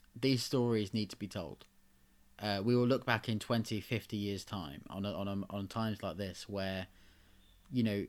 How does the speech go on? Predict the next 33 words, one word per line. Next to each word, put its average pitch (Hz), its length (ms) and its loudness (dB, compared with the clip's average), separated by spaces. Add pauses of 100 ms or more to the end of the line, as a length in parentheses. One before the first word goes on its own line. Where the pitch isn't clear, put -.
(120)
it 117 100 0
was, 110 540 -2 (400)
we've 123 200 2
been 120 140 4
challenged, 123 540 6
we've 113 180 0
been 107 140 0
pushed, - 500 0
we've 110 180 0
been 98 300 2 (520)
torn 123 280 6
apart, 120 480 6 (500)
um, 107 400 2
but 120 120 4
we've 117 140 0
come 120 180 4
out 113 140 4
of 101 80 -4
this. 107 260 -2
We 117 80 2
can, 120 200 2
we're, 120 200 4
we're 107 180 0
starting 123 280 2
to 101 40 -4
come 113 100 0
out 107 120 2
of 92 40 -4
this 104 120 0
stronger 107 340 0
than 98 180 -2
ever. 92 280 -6 (840)
And 107 480 2